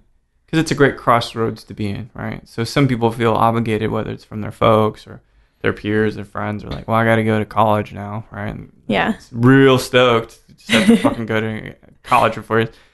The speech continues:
Speaker 1: Or people go into hospitality. That's a pretty regular thing. Or they go and they travel and they bike, backpack around or whatnot. So for you, kinda where were you at, at that point?
Speaker 2: Uh, definitely went to the whole do college after high school thing to
Speaker 1: Yeah.
Speaker 2: keep mom and dad happy.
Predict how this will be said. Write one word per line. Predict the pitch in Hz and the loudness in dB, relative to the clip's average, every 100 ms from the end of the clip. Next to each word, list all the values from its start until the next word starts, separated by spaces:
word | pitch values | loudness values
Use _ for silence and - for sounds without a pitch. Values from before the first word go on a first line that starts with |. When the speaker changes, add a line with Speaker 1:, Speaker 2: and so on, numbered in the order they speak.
| _ - | _ 0
Speaker 1:
Or | 247 185 160 | 4 6 4
people | - 160 | 0 -6
go | 143 147 143 139 | 2 6 6 6
into | 139 131 135 127 | 4 2 2 2
hospitality. | 131 - 127 110 110 147 | 2 -2 -4 0 0 -2
That's | 127 | -10
a | - | -12
pretty | 113 | -12
regular | 101 101 101 101 101 | -10 -10 -10 -14 -16
thing. | 101 - 131 113 | -18 -16 -12 -2
Or | 151 139 143 - | 0 0 -2 -8
they | 123 | -10
go | 120 117 | -4 -2
and | 127 127 | -2 -4
they | |
travel | 123 101 101 127 | -4 -2 -2 -2
and | 120 | -6
they | |
bike, | 110 - 113 - _ _ _ _ _ - | -10 -10 -12 -12 _ _ _ _ _ -20
backpack | - _ 110 - | -20 _ -18 -14
around | - 117 120 | -10 -8 -6
or | |
whatnot. | 113 - 110 135 | -8 -8 -6 -4
So | 131 | -6
for | 131 | -4
you, | 131 127 | -2 -2
kinda | 131 120 | -2 0
where | 117 117 | 2 2
were | 110 117 120 | 0 -4 -10
you | - 113 | -6 -4
at, | 110 110 | -4 -6
at | - | -4
that | - - | -6 -4
point? | - 107 - - _ _ _ _ _ _ - | -6 -6 -6 -12 _ _ _ _ _ _ 2
Speaker 2:
Uh, | 247 233 | 4 4
definitely | 220 233 262 254 | 4 2 2 4
went | 247 233 | 6 4
to | 233 | 2
the | 226 | 0
whole | 220 226 214 208 208 202 - 233 | 2 2 4 2 2 -2 -2 0
do | 214 220 | 2 2
college | - 214 208 | 4 4 4
after | 208 202 - 202 196 196 208 - | 2 -2 2 4 4 4 0 -6
high | - 202 | 0 0
school | - 202 | 0 -6
thing | - 196 202 202 | -2 0 2 2
to | 220 | 0
Speaker 1:
Yeah. | 202 | 0
Speaker 2:
keep | - 208 | 0 0
mom | 202 196 | 2 2
and | 190 | 2
dad | 185 | 2
happy. | 190 180 190 190 196 | 0 -4 -4 -2 -2